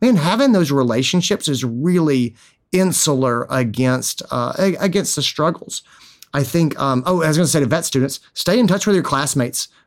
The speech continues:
Don't, don't lose those relationships, 'cause just having people to reach out to is important. As far as resources outside of peer group, man, there's a lot of 'em. The Not One More Vet group, namvi, their lifeboat program is really solid. There's some really good people involved in that.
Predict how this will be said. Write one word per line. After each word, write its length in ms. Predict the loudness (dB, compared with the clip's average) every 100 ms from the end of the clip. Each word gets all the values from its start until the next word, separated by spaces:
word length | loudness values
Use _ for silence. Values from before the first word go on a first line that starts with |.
| -4
Don't, 360 | 0 2 0 0
don't 240 | -2 2
lose 240 | 2 2
those 220 | 2 2 2
relationships, 640 | 2 2 0 0 -2 -4
'cause 160 | -4 -2
just 180 | -2 -2
having 300 | -2 -2 0
people 220 | 0 -2
to 60 | 0
reach 240 | -2 -2
out 160 | -4 -4
to 100 | -4
is 100 | -6
important. 480 | -8 -8 -8 -10 -12 _ -20 -10 -4
As 140 | -2
far 220 | 0 0
as 140 | 0 0
resources 440 | 0 0 0 0
outside 280 | -2 -2 -4
of 80 | -2
peer 200 | -2 -2
group, 300 | -2 -4 -6 -10 0
man, 120 | 2
there's 140 | 4 2
a 60 |
lot 240 | 2 0 0
of 100 | 0
'em. 160 | -2 -4 -14 -4
The 260 | -2 0
Not 240 | 0 0 2
One 160 | 2
More 160 | 2 2
Vet 260 | 0 -2 -2
group, 280 | -2 0
namvi, 640 | 0 0 2 2 2 2 2
their 200 | 0 2
lifeboat 500 | 0 -2 0 -2 0
program 500 | 0 0 0 2 0
is 160 | -2
really 320 | -2 0 2
solid. 380 | 0 0 0 0
There's 160 | 0 -2
some 160 | -4
really 260 | 0 0 2
good 200 | 0 -2
people 260 | -2 -2 -4
involved 400 | -2 -2 0 0
in 80 |
that. 300 | 0 -2 -6